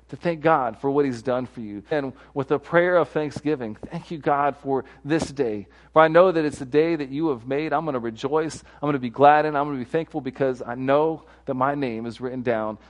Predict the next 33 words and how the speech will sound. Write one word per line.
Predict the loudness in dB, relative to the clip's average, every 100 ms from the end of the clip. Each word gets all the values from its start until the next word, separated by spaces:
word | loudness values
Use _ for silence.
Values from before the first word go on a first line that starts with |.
| -6
in | -2
the |
Lamb's | -2 -2 -4 -8
Book | -8
of | -8 -6
Life | -8 -8
because | -14 -10 -8
of | -4
what | -2 -4
Jesus | -6 -6 -6 -8
has | -8 -10
done | -4 -4 -4
for | -8
me. | -8 -6 -4
And | 0
let | -2 -2
the |
thanksgivings | -6 -6 -6 -4 -4 -2 -6 -10
flow | -12 -4 -2 -2
from | -4 -8 -4
there | -4 -4
to | -6 -6
remind | -6 -6 -6 -6
us | -6 -6
that | -10
we | -8 -10 -12 -20 -14
do | -4 -2 0
have | 0 0
something | -2 -4 -4 -8
to | -8
be | -10
thankful | -8 -6 -8 -10 -16
for. | -14 -14 -12 -14